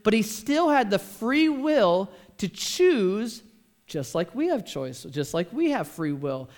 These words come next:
to choose obedience or to go your own way.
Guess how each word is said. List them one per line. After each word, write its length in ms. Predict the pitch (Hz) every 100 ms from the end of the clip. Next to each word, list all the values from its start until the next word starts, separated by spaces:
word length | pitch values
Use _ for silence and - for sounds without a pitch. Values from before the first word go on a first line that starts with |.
| -
to 320 | - - - 202
choose 600 | - - 330 320 254 214
obedience 920 | 175 160 143 170 214 285 339 339 - - _ _
or 160 | - 208
to 100 | 208
go 260 | 165 170
your 220 | 170 180 185
own 280 | 190 196
way. 440 | 214 269 262 160